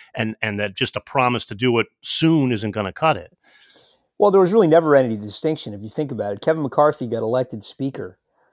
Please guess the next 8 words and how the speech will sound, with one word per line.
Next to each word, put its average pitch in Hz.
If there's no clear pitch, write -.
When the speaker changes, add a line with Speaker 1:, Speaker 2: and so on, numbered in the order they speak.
Speaker 2:
on, 117
on 120
the 104
fifteenth 139
ballot 120
on 117
a 113
promise 135